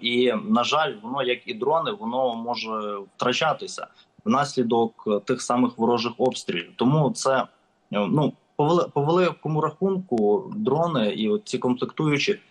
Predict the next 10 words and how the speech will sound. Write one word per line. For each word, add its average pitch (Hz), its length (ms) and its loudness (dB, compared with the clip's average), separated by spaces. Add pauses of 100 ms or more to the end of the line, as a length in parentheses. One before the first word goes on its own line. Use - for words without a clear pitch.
(140)
це 139 220 2
є 139 180 4
в-, 110 500 -4
розхідником, 107 720 0
який 110 340 2
нам 123 180 2
потрібно 127 380 0
постійно 120 420 0
поповнювати. 95 680 -2
Е, - 40 -6